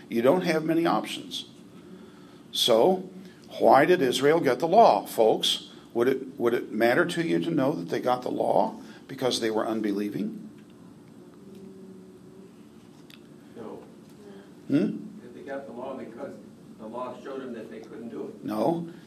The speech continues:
Speaker 1: they got the law because they were unbelieving.
Speaker 2: But they didn't. I thought the law was given so that they would know what sin is.
Speaker 1: Uh, the text doesn't say that.
Speaker 2: Oh.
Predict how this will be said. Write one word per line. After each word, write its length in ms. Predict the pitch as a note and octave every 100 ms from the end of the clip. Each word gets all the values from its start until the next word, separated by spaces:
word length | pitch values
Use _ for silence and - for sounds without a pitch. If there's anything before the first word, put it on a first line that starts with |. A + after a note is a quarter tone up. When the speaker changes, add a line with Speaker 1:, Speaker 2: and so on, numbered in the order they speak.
| -
Speaker 1:
they 100 | A#2+
got 160 | C3 D3+
the 60 |
law 280 | C3+ E3 C#3+
because 500 | C#3 - F3+ E3 C3+
they 100 | B2+
were 160 | A#2 C3+
unbelieving. 580 | C3 B2 - - D#2 - - - - - - - - - - - - - - - - - - - - - - - -
Speaker 2:
But 100 | -
they 60 | C3
didn't. 360 | C#3+ C#3+ - - - G#2 - -
I 60 | A2
thought 240 | D3+ D3 -
the 60 |
law 320 | B2 C#3+ D#3
was 100 | -
given 400 | - C#3 D3 C#3 -
so 100 | C3+
that 220 | C3 C3
they 100 | C3
would 180 | C3+ C3
know 140 | C#3
what 320 | C#3 C3+ - -
sin 440 | - - - -
is. 40 | - - - - - - - - - - -
Speaker 1:
Uh, 180 | F#2+ G2
the 100 | F2+
text 260 | A2+ C#3+ -
doesn't 220 | C3+ A#2
say 180 | C#3+ A2+
that. 240 | E2 - - - - - -
Speaker 2:
Oh. 180 | -